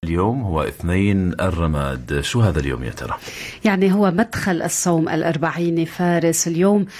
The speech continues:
Speaker 2: يرمد جباه المؤمنين بكلمة وعبارة:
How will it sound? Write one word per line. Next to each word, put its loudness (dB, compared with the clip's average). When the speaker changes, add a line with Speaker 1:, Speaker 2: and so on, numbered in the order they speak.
Speaker 2:
يرمد 4
جباه 0
المؤمنين 2
بكلمة 2
وعبارة: 0